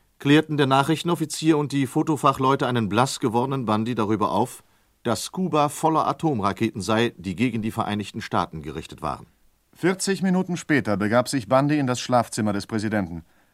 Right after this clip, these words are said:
Speaker 2: Üblicherweise ließ sich Kennedy am Morgen, bevor er sich anzog, über Dinge informieren,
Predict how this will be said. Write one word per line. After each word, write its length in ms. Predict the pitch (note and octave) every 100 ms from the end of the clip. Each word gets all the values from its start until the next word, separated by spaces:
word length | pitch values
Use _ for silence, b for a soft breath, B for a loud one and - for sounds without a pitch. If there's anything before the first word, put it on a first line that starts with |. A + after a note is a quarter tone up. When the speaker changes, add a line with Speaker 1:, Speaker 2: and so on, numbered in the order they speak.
| _ _ _
Speaker 2:
Üblicherweise 720 | C#3+ D3 D#3+ D#3+ C#3+ D#3 E3
ließ 180 | F#3 D3+
sich 180 | C3+ -
Kennedy 320 | D3+ D3 D3
am 120 | C3 A#2+
Morgen, 280 | B2+ C#3
bevor 240 | B2+ - B2+
er 60 |
sich 180 | A#2 A2+
anzog, 460 | B2+ B2+ - C#3 B2+
über 200 | A2+ G#2+
Dinge 260 | B2+ C3+
informieren, 640 | B2+ A#2+ B2+ C3 C#3 C#3+